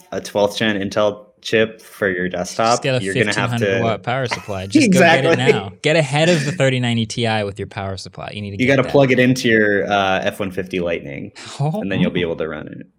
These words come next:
Speaker 2: Mm, mobile gaming P C. How has nobody done that yet? How has no, how has
Speaker 1: <laughs>
Speaker 2: Linus not built a P C in the back of an F one fifty Lightning yet?
Speaker 1: New studio video.
Speaker 2: Dang. All right.
Speaker 1: That's a great
Speaker 2: Ideas,
Speaker 1: idea.
Speaker 2: ideas bouncing back and forth.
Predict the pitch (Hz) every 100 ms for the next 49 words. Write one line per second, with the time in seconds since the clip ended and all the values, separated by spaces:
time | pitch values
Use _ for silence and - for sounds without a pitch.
0 | 139 165 202 190 117 101 110 110 104 123
1 | 123 110 117 - - - _ _ - 190
2 | 165 175 170 269 - 143 117 98 87 -
3 | _ _ _ - 151 160 135 - 185 -
4 | 151 135 120 123 123 - 117 107 107 107
5 | 101 107 104 104 98 98 92 98 98 98
6 | 101 - 98 - - - 98 - - 80
7 | - _ _ _ _ _ _ 123 120 110
8 | - 104 95 92 92 92 92 110 110 _
9 | - 78 73 - 95 80 - _ _ 123
10 | 117 110 101 98 101 98 98 123 101 101
11 | 107 95 104 107 104 95 95 - - 175
12 | - 233 - -